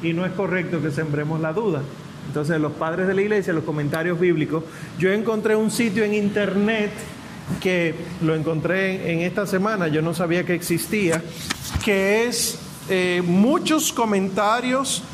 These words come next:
de padres de la iglesia, de, de la Biblia completa y comentarios del magisterio de la iglesia, pero claro, desde las limitaciones propias de, de que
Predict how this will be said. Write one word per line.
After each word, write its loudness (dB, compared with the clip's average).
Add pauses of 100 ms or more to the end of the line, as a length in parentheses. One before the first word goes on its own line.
(260)
de 2
padres 0
de 2
la 2
iglesia, 2 (380)
de, 2
de 0
la 4
Biblia 2
completa 2 (340)
y 2
comentarios 2
del 2
magisterio 2
de 4
la 2
iglesia, 0 (320)
pero 2
claro, 0 (680)
desde 0
las 2
limitaciones 2
propias 2
de, 0
de -2
que -2